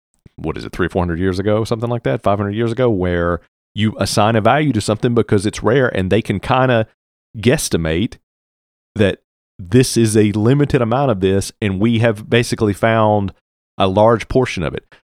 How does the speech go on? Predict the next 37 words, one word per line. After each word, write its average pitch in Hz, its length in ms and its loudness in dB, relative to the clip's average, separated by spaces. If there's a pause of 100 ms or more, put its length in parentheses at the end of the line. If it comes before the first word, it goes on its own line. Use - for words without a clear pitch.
(120)
Because 120 340 0 (720)
there's 165 220 2
a 151 40 2
s-, - 140 -4 (120)
there's 156 160 2
a, 127 100 2
there's 127 280 0
a, 120 160 2
it, 123 180 -2
the 123 100 2
way 160 240 2
that 143 220 -2
you 131 60 2
look 120 180 2
at 95 140 -6
gold, 87 360 2
if - 100 -8
you 123 60 -2
wanna 104 140 0
know 87 60 0
how 151 140 0
much 160 200 -2
gold 123 240 2
is 95 100 -4
in 98 60 -4
the 87 80 -2
world, 85 420 -4 (240)
you 147 100 -2
could - 160 -2
fill 123 340 2
a 95 60 0
six-by-six, - 1000 -4
I - 40 -12
think 226 160 -6
it's - 100 -8
six-by-six-by-six - 1080 -4
cube. 147 540 -2